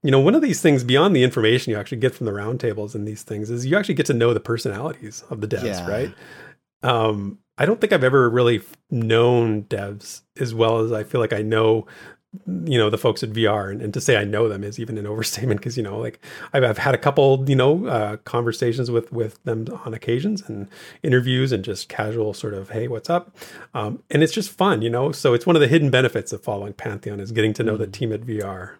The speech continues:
Speaker 1: So
Speaker 2: Mm.
Speaker 1: I really enjoy that. And it just, it also keeps in mind that, you know, for being Pantheon patient to remember that, you know, these are real people. They're just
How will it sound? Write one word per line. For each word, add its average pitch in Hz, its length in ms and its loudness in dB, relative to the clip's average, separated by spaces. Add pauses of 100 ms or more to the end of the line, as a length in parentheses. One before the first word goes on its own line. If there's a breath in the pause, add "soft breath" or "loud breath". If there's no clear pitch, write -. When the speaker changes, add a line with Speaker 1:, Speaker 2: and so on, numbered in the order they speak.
(160)
Speaker 1:
So 98 280 -12 (160 loud breath)
Speaker 2:
Mm. 92 220 -10
Speaker 1:
I 120 40 -6
really 113 220 2
enjoy 107 340 0
that. 95 320 -8
And 151 80 2
it 170 100 2
just, 98 260 -10
it 135 120 2
also 180 240 4
keeps 139 240 0
in 127 100 2
mind 135 320 0
that, 123 80 2
you 120 80 2
know, 120 120 4
for 127 400 0 (240)
being 127 160 0
Pantheon 131 400 0
patient 135 400 -2
to 123 80 -6
remember 127 280 2
that, 113 240 -4 (360 loud breath)
you 156 60 2
know, 131 80 6
these 190 180 2
are 175 40 4
real 160 140 4
people. - 380 -6 (100)
They're 120 100 -2
just - 360 -6